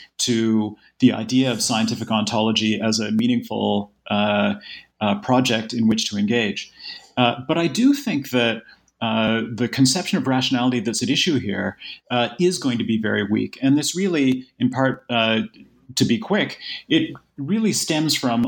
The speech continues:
I think, the, uh, realization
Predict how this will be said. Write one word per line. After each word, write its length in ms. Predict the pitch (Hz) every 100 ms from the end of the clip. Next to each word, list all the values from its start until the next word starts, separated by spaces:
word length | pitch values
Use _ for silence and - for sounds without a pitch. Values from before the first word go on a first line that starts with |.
| -
I 80 |
think, 440 | 113 - 117 113 113 - - -
the, 720 | 110 98 110 110 110 107 110 - _ _ _
uh, 380 | 110 107 107 107 101 -
realization 960 | 131 160 131 120 139 180 - 101 98 101